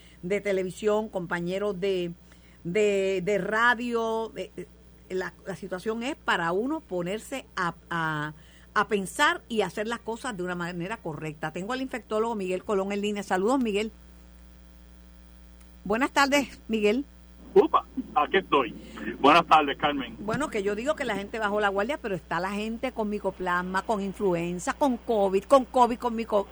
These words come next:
Speaker 1: con micoplasma e influenza. Y el calor, yo no sé qué relación tiene, pero la cosa de la ola de calor sí los ha afectado.
Speaker 2: Bueno, es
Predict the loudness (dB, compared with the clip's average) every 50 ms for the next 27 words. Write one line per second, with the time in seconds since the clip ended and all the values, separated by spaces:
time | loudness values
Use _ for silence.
0 | -6 -4 -2 -2 -2 -2 0 0 0 0 2 2 2 2 0 -2 -4 -2 0 0
1 | 0 -2 -4 -4 -2 -2 -2 -2 -4 -6 -6 -6 -6 -6 -8 -14 -20 -20 -20 -20
2 | -18 -16 -14 -12 -10 -8 -4 -4 -2 -2 -2 -2 0 0 0 0 0 0 0 2
3 | 4 4 4 4 2 2 0 -2 -2 -2 -4 -8 -8 -8 -8 -6 -4 -4 -4 -4
4 | -6 -8 -8 -8 -10 -10 -10 -8 -8 -8 -8 -8 -8 -10 -12 -10 -8 -8 -6 -6
5 | -4 -4 -4 -4 -4 -4 -6 -6 -6 -6 -6 -6 -8 -6 -6 -4 -4 -4 -6 -6
6 | -8 -8 -6 -6 -6 -6 -6 -10 -14 -16 -20 -20 -18 -14 -12 -10 -8 -6 -6 -6
7 | -6 -6 -8 -8 -8 -10 -10 -10 -8 -8 -8 -6 -6 -8 0 4 6 8 8 8
8 | 6 6 2 -2 -6 -10 -12